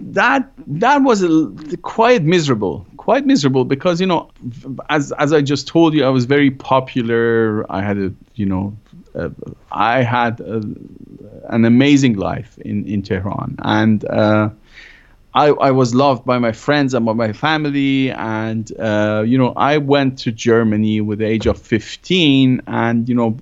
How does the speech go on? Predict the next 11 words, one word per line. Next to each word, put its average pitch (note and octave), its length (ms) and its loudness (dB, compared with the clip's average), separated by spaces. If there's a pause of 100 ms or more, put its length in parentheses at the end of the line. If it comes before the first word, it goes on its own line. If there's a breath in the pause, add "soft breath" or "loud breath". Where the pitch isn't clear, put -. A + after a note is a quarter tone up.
a G#2 360 2
very A#2+ 520 4
good B2 640 -2
friend - 380 -2
of - 180 -6
my G2+ 140 -2
father, A#2 640 4 (240)
who A2 540 -2
I, F#2+ 380 0 (140)
you G#2+ 140 -2
know, F#2+ 260 0